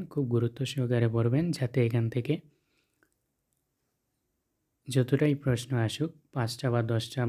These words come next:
বা বারোটা, পনেরোটা, আপনারা যাতে এই প্রশ্নগুলো একশো পার্সেন্ট আনসার করতে পারবেন, সেই লক্ষ্য নিয়ে আপনারা বিগত সালের প্রশ্নগুলো গুরুত্ব সহকারে পড়বেন।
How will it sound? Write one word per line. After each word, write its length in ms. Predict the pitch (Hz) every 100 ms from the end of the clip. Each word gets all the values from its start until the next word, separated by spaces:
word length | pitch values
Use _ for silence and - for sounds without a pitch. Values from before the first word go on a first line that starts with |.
| 120
বা 120 | 113 113
বারোটা, 420 | 110 113 110 110 147 - _ _ _ _ _ -
পনেরোটা, 400 | 120 113 113 147 - _ _ _ _ _ _ -
আপনারা 340 | - 120 113
যাতে 340 | 110 123 113 120 160 - _ _ _ _ _ -
এই 120 | 113
প্রশ্নগুলো 640 | 110 123 110 - 123 123 156 - - _ _ _ _ _ _ _ _ _ -
একশো 280 | 117 - 131
পার্সেন্ট 380 | 123 117 147 160
আনসার 380 | 123 113 - 117
করতে 300 | 117 113 131
পারবেন, 320 | 113 110 139 190 - _ _ _ _ _ _ _ _ _ -
সেই 280 | - 139
লক্ষ্য 300 | 127 117 120 135
নিয়ে 180 | 120 113
আপনারা 320 | 107 113 117 190
বিগত 340 | 143 117 113 -
সালের 320 | - 113 110 -
প্রশ্নগুলো 560 | 120 110 123 113 117 190 -
গুরুত্ব 360 | 135 113 110 - 110
সহকারে 540 | - 123 110 110 113 110
পড়বেন। 340 | 131 113 113